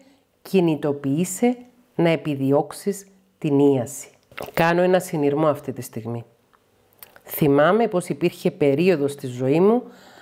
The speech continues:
που είχα αυτό που θα λέγαμε αναλγησία. Δεν πονούσα όταν χτυπούσα.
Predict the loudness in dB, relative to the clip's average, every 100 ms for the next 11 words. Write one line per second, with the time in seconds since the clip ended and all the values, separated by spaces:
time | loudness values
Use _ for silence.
0 | -20 _ 0 2 2 0 -2 -2 -2 -4
1 | -4 -2 2 2 0 0 0 -2 -8 -4
2 | -2 -2 -2 -2 -4 -4 -2 0 -2 -8
3 | -20 _ -20 -18 -16 -14 -16 -6 0 4
4 | 4 2 -2 -2 -4 -6 -8 -8 -10 -12
5 | -10 -10 -12 -16 -20